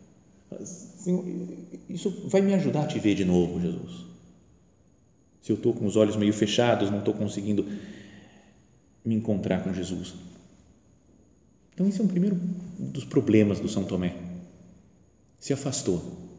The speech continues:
Não viu Jesus ressuscitado. Na primeira vez que apareceu, porque estava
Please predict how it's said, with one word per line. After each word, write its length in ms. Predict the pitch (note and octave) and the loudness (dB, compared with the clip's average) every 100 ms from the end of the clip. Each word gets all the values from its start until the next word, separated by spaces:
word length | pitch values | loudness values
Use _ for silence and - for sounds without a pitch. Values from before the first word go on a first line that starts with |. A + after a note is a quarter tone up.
| - - - _ _ _ _ _ _ | -20 -20 -20 _ _ _ _ _ _
Não 140 | A#2 A#2 | -2 0
viu 200 | G2+ G2 | 2 2
Jesus 280 | F#2+ G2+ - | 0 -4 -6
ressuscitado. 840 | G#2+ - G#3 E3+ C3+ - - - - - - - - - | -6 -4 -2 -2 -2 -4 -8 -14 -16 -20 -20 -20 -14 -10
Na 100 | F#2 | -4
primeira 320 | F2+ F#2 F#2 | 0 2 4
vez 240 | A2+ E3 | 4 4
que 80 | - | 2
apareceu, 420 | - G2+ - G3+ | 0 -2 0 -2
porque 200 | D#3+ - | -2 -4
estava 720 | B2+ D#3 F3 F3+ - - - | -4 0 0 0 -4 -10 -12